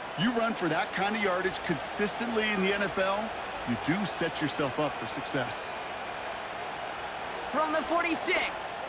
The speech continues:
Speaker 2: No hesitation, and that one's caught. And he's gonna get it out past the forty before he goes out.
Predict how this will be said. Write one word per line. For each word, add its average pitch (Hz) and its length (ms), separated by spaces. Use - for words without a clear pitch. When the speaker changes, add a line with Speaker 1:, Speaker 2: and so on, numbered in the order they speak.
Speaker 2:
No 269 160
hesitation, 254 800
and 214 160
that - 180
one's 196 220
caught. 202 360
And 127 100
he's 170 160
gonna 220 160
get 214 140
it 220 100
out 220 220
past 233 260
the 240 80
forty 247 360
before 226 280
he 262 60
goes 262 260
out. 269 340